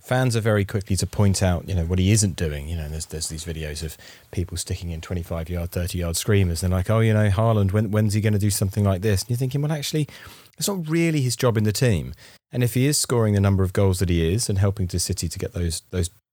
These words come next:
points on the board, then actually he's, he's very much doing the job that he was,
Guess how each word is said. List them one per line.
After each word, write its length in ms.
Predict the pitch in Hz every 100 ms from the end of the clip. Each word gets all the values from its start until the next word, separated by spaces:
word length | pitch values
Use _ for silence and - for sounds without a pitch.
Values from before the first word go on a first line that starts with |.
| _
points 280 | - 101 76
on 80 | 90
the 60 | 85
board, 280 | 92 87 80
then 120 | 95
actually 320 | 135 - 98
he's, 260 | 117 135 -
he's 220 | 110 156
very 180 | - 131
much 200 | 123 -
doing 160 | 113 104
the 60 | 92
job 260 | 107 98
that 120 | -
he 140 | 90 98
was, 260 | 90 -